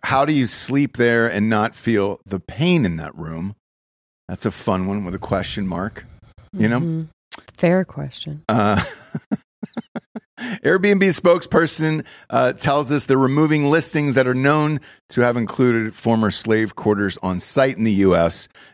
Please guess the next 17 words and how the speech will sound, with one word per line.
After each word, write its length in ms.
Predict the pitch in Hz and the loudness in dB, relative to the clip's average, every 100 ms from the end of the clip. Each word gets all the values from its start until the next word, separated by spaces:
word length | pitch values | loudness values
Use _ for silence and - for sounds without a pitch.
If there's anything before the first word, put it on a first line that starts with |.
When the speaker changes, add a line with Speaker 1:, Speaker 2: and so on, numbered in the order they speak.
| - | -8
Speaker 1:
and 80 | |
will 80 | 92 | -4
be 60 | 90 | -2
working 380 | 101 127 131 113 | 0 0 0 0
with 160 | 107 - | 0 -2
experts 500 | 95 - - 90 - | -2 -2 -2 -2 -4
to 80 | 85 | -6
develop 380 | 87 87 82 | 0 0 2
new 160 | 104 120 | 2 2
policies 760 | 104 104 92 82 - 82 85 - _ _ - | 2 -2 0 -2 -6 -8 -8 -12 _ _ -6
for 100 | 90 | -6
properties 640 | - 104 95 - 87 87 | -2 0 0 -2 -4 -4
that 100 | 92 85 | -4 -6
are 80 | |
associated 600 | 85 - 92 85 - 87 85 | -8 -6 -4 -4 -4 -6 -8
with 100 | 85 | -10
slavery. 420 | - 120 127 107 | -2 0 2 0